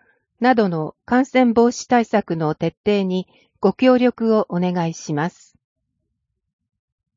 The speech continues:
新型コロナウイルス感染症の影響により、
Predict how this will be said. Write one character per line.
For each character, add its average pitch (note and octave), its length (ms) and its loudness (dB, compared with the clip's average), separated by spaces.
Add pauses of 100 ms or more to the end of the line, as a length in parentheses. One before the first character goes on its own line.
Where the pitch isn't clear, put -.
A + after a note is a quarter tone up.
新 C#4+ 300 0
型 C4+ 260 2
コ C4 140 0
ロ C4 100 4
ナ B3+ 160 4
ウ B3+ 100 0
イ B3+ 60 2
ル A#3 80 0
ス F3+ 240 -8
感 A#3+ 240 0
染 A#3+ 200 0
症 A3+ 280 0
の G#3+ 120 0
影 G#3 180 0
響 G#3 240 0
に G3 160 -2
よ F#3 120 0
り、 F3+ 200 -6